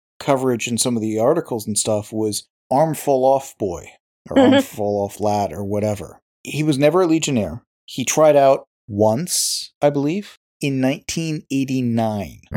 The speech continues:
Speaker 1: So he did not exist pre-Crisis at all. You've gotta go over thirty years into the continuity to get it.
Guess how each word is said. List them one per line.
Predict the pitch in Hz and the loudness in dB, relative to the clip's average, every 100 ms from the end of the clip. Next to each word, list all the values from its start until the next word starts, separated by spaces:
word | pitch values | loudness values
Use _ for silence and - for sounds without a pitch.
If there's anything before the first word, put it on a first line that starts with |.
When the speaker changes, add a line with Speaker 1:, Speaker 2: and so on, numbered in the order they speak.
| - - - _ - | -4 -4 -10 _ -6
Speaker 1:
So | 135 | -4
he | 139 | -2
did | 156 156 | -4 -2
not | 165 220 | 0 0
exist | 220 147 202 - - - | -2 0 0 -2 -8 -2
pre-Crisis | 190 165 165 160 - 104 - - - _ _ | -2 0 -2 0 -2 -2 0 -2 -4 _ _
at | 143 160 151 | 0 4 6
all. | 135 104 - - _ _ | 4 2 -4 -16 _ _
You've | 127 | -4
gotta | 123 143 139 | 4 4 4
go | 127 127 - _ - | 2 2 -4 _ 0
over | 185 233 208 | 0 2 -2
thirty | 151 170 151 | 0 0 0
years | 143 131 | 0 -2
into | 123 139 | -2 -2
the | 131 | -2
continuity | - 135 117 131 131 120 107 | -2 -4 0 0 0 0 -4
to | 101 | -4
get | 90 78 | -8 -10
it. | 76 | -16